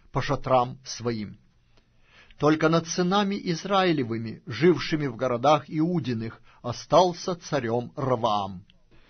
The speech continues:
И послал царь Раваам Адонирама, начальника над собиранием даний,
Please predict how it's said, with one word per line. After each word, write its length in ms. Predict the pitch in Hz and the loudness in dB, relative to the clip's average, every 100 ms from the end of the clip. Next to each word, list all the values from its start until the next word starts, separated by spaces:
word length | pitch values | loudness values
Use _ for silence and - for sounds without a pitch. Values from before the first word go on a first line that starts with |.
| - _ _ _ _ - | -20 _ _ _ _ -4
И 100 | 165 | 0
послал 600 | 151 117 - 135 123 117 | 2 0 4 6 6 4
царь 360 | - 139 131 | 2 4 4
Раваам 680 | 127 139 120 127 156 147 139 - _ - | 4 2 4 6 4 0 -6 -14 _ -6
Адонирама, 800 | 127 139 147 139 156 160 165 156 | 0 2 4 6 8 6 2 0
начальника 920 | 139 - 143 151 156 160 - 143 - | -2 0 4 4 2 -4 -4 -4 0
над 180 | 123 117 | -2 -2
собиранием 760 | - 120 120 127 131 123 120 | -2 0 4 4 4 4 2
даний, 540 | 110 127 135 151 151 | 4 2 2 -2 -4